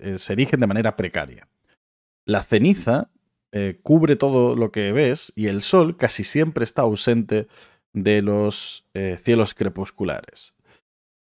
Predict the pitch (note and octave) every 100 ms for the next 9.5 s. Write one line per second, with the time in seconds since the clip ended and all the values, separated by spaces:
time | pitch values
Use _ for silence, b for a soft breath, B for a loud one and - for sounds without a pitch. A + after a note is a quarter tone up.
0 | _ _ F#2+ F#2+ - C3+ D#3+ E3 D#3 -
1 | B2+ D3+ - D3+ C#3 C3 B2 A2+ G#2 G2
2 | F2+ - G2+ F#2 D#2 E2 G2+ F3+ - C3
3 | F#3 G#2 C#3+ D#3 A2 C#3 D3 _ _ _
4 | _ _ - A2 G#2 G#2 G2+ G2 G2 F#2+
5 | F#2+ F2+ - - D3 B2+ - A#2+ D#3+ C3
6 | C#3 D3 A#2+ A#2 A#2 D#3 D3+ C3 B2+ G#2
7 | A#2+ b b b _ _ _ - G#2+ G2+
8 | G2+ G2 F#2+ F#2+ F#2 F#2 F#2 - E2+ F2+
9 | F#2 F2 F2+ E2+